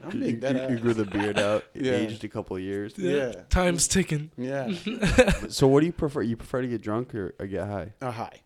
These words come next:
Speaker 2: For
Speaker 1: I,
Speaker 2: sure.
Speaker 1: I, I like to dr-, like, I like to drink, but, like, getting high is much more, like, I don't know, I, I feel more chill, chill vibes, and I like to laugh, and it makes, and it enhances my laughing.
Speaker 3: Yeah.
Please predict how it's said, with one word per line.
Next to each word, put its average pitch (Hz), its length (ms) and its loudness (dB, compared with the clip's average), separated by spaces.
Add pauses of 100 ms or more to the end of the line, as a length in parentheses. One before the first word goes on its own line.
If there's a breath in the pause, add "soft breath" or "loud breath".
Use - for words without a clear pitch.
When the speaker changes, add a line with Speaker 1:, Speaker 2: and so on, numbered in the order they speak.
(460)
Speaker 2:
For - 180 -6
Speaker 1:
I, 147 120 2
Speaker 2:
sure. 143 140 0
Speaker 1:
I, 143 260 2 (180)
I 143 40 2
like 147 320 -2
to 123 120 -14
dr-, 107 320 -16
like, 117 240 -4
I 113 40 -2
like 131 220 -4
to 117 80 -12
drink, 101 400 -12 (320)
but, 104 160 -10
like, 87 220 -10 (880 soft breath)
getting 127 300 -2
high 107 500 -8
is 92 240 -18
much 101 260 -18
more, 101 260 -16
like, 67 340 -20 (1120)
I 123 160 -4
don't 120 80 -6
know, 117 160 -10
I, 107 200 -10
I 107 80 -16
feel 113 200 -16
more 107 180 -18
chill, 90 260 -20 (380)
chill 110 240 -14
vibes, 90 380 -18 (100)
and 156 160 -2
I 139 60 2
like 123 180 -2
to 123 100 -16
laugh, 95 380 -14 (220)
and 107 100 -14
it 98 60 -14
makes, 104 240 -16
and 117 160 -14
it 104 120 -16
enhances 104 580 -14
my 92 100 -16
laughing. 92 400 -14 (160)
Speaker 3:
Yeah. 143 60 -10